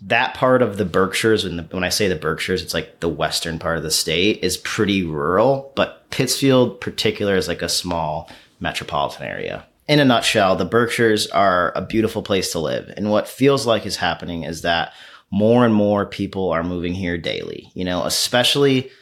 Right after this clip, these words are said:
the southern part of the Berkshires. The southern Berkshires, because it's a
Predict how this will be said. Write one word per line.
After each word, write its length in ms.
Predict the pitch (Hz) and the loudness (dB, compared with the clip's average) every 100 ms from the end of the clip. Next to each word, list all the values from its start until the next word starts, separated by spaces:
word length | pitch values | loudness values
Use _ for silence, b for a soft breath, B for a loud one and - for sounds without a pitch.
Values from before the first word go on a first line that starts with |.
| B _ | B _
the 100 | - | -6
southern 460 | - - 98 87 80 | -2 0 0 -2 -6
part 180 | 69 71 | -8 -8
of 60 | |
the 80 | 57 | -10
Berkshires. 680 | 55 57 - - - - _ _ - | -12 -10 -10 -8 -8 -10 _ _ -10
The 100 | - | -2
southern 480 | - - 165 170 101 | 0 2 2 2 0
Berkshires, 760 | 90 - 78 78 113 - - b b b 104 | -2 -2 -4 -2 0 -2 -4 b b b -12
because 340 | - 110 107 | 0 2 2
it's 180 | 110 - | 0 -2
a 140 | 98 | -4